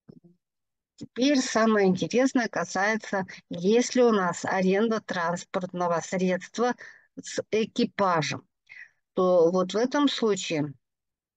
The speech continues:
у нас дополнительно появляется, э, считаем, что договор, например, гражданско-правового характера на какие-то дополнительные,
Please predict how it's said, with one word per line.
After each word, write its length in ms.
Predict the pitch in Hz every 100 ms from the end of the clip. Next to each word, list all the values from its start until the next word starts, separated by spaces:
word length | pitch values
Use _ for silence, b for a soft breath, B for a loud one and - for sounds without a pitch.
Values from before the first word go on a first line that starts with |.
| _ _ _ _ _ _ _ - B B _
у 120 | 214
нас 400 | 202 190 214 208 233
дополнительно 1080 | 220 202 196 208 202 196 185 185 196 233
появляется, 840 | 254 220 202 185 185 180 165 - 170 156 147 113 123
э, 40 |
считаем, 460 | 170 - - 175 170
что 240 | - -
договор, 540 | 170 190 185 190 175 156
например, 560 | 160 - 160 165 151 - B B
гражданско-правового 1200 | 170 190 180 165 - 170 165 165 156 156 156 165
характера 720 | - 254 254 262 - 254 247 - 214 185 -
на 840 | 220 220 214 196 185 160 82 50 - _
какие-то 640 | - 196 - 202 190 190 185
дополнительные, 1040 | 190 190 196 196 180 180 170 170 160 156